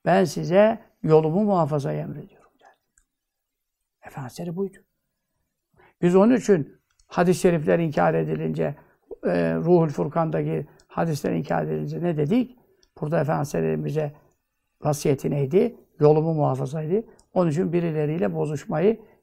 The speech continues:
ve Efendi Hazretlerimizi yıllarca görememeyi bile göze aldık. Çünkü mesele Efendi'nin görünüp, görüşüp resimleri artırmak değildi. Mesele yolu muhafazaydı.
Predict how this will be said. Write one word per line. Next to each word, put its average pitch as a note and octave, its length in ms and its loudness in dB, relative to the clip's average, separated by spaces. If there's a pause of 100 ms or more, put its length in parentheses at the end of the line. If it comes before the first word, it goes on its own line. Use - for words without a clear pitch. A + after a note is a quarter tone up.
(140)
ve E3 40 0
Efendi E3 440 -2
Hazretlerimizi E3 540 -4
yıllarca D3+ 460 -2
görememeyi D#3+ 680 -4
bile A3 160 -6 (220)
göze A3 240 -8
aldık. - 280 -16 (320)
Çünkü D#3+ 260 -6
mesele D3 340 -6
Efendi'nin C#3 440 -6
görünüp, D3 460 -6 (300)
görüşüp E3 640 -6
resimleri D3 480 -4
artırmak D3 600 -8
değildi. C#3+ 440 -10 (320)
Mesele D#3 480 -4 (300)
yolu C#3 260 -2
muhafazaydı. C3 640 -10